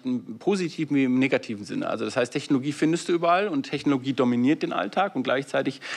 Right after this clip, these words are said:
ähm, wird die Technologie aber eben auch eingesetzt, um die Menschen zu dominieren. Und genau diese Ambivalenz aufzulösen, das ist ein großes Problem und das hängt auch eng mit der chinesischen K-I-Strategie zusammen. Wir haben eben schon gehört,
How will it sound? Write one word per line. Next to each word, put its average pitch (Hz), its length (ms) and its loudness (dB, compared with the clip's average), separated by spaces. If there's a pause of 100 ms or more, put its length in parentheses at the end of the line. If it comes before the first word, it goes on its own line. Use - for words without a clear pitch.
(180)
ähm, 135 320 4 (100)
wird 135 220 2
die 147 80 0
Technologie 135 440 2
aber 127 180 4
eben 127 140 0
auch 117 160 2
eingesetzt, 127 520 0
um 123 120 2
die 127 80 0
Menschen 143 300 2
zu 110 120 -8
dominieren. 101 480 -2
Und 101 80 -8
genau 127 280 4
diese 202 280 -2
Ambivalenz 170 460 0
aufzulösen, 131 840 0 (320)
das 143 260 0
ist 175 120 -8
ein 160 100 0
großes 151 260 -2
Problem 147 420 0
und 131 280 -2
das - 320 -2
hängt 147 240 0
auch 127 120 0
eng 131 180 0
mit 127 120 0
der 123 140 2
chinesischen 113 460 -2
K-I-Strategie 101 680 -2
zusammen. - 320 -6 (480)
Wir 135 140 6
haben 226 120 4
eben 233 200 0
schon 185 180 2
gehört, 147 400 4